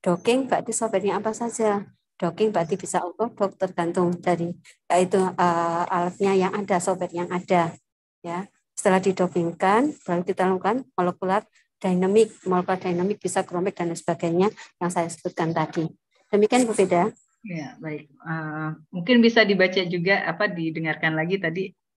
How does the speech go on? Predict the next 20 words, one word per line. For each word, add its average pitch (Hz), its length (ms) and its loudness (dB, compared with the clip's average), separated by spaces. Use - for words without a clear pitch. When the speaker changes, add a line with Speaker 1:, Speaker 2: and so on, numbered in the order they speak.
Speaker 2:
Sebenarnya 170 400 2
sudah 156 100 0
Speaker 1:
Oke, 156 80 2
Speaker 2:
runut 202 220 4
Speaker 1:
baik. 202 80 6
Speaker 2:
sih 190 120 4
<laughs> - 40 0
kalau 247 180 6
menurut 208 320 6
saya. 185 260 4
Ya, 453 120 8
Speaker 1:
<laughs> 330 80 -2
Speaker 2:
nanti 170 180 -2
dibaca, 180 380 0
Speaker 1:
Baik. 185 100 -10
Speaker 2:
didengarkan 170 800 0
lagi 160 320 -2
ya, 165 80 -4
eh, 160 300 -4
rekamannya. 147 580 -6